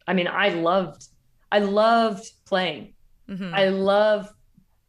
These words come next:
Speaker 1: playing today. I wish I could play today. I, I love being on the field. Like, there's nothing,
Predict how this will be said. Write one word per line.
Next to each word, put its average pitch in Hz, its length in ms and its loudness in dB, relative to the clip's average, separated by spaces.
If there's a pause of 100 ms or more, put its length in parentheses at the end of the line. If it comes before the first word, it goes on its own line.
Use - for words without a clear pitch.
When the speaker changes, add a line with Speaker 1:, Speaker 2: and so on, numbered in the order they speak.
(200)
Speaker 1:
playing 190 380 -4
today. 185 400 -4
I 156 60 -10
wish 202 260 -6
I 185 60 -8
could 185 200 -18
play 196 220 -6
today. 190 340 -6
I, 160 480 -8
I 165 240 -8
love 175 440 -6
being 175 180 -6
on 170 100 -12
the 165 80 -14
field. 160 380 -6
Like, 143 240 -8
there's 165 240 -6
nothing, 175 580 -4